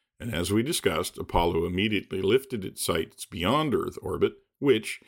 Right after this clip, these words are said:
in the end, led to the opening into which Gemini stepped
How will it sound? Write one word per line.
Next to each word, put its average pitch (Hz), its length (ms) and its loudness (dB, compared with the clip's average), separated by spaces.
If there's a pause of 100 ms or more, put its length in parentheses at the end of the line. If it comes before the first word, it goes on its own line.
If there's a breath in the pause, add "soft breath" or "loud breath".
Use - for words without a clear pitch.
(300 soft breath)
in 113 220 2
the 151 180 2
end, 82 340 -2
led 92 320 2
to 92 120 -2
the 95 240 0
opening 92 500 2
into 87 320 -2
which 80 300 -4
Gemini 87 400 -4
stepped - 580 0